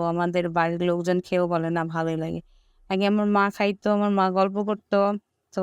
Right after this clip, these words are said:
পরবর্তীতে আমি এখন খাই। তো যারা আগে খায়নি তারা এখন খেয়ে বলে, "না, ভালোই হয়।" আপনারা সবাই এভাবে ভর্তা করে নেবেন। দেখুন আমার ভর্তাটা হয়ে গেছে,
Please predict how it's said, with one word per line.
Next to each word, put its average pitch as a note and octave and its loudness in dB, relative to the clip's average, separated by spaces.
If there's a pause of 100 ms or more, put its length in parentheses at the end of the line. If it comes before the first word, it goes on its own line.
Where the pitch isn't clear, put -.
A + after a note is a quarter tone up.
পরবর্তীতে F#3+ 0
আমি G3 4
এখন G3+ -2
খাই। F#3+ -2 (880)
তো F#3 -4 (140)
যারা F#3+ 2 (120)
আগে F#3 0
খায়নি F#3 -2
তারা F3+ 0 (240)
এখন F3+ -4
খেয়ে F3+ -2
বলে, F3 -2
"না, F3+ 0
ভালোই F3+ -2
হয়।" G3 0
আপনারা F3+ -4
সবাই F3+ -2 (460)
এভাবে G#3 2
ভর্তা F#3+ -2
করে G3 -2
নেবেন। F#3+ 2
দেখুন G3 0
আমার F#3+ 2
ভর্তাটা F#3 -2
হয়ে F#3+ 2
গেছে, G3 0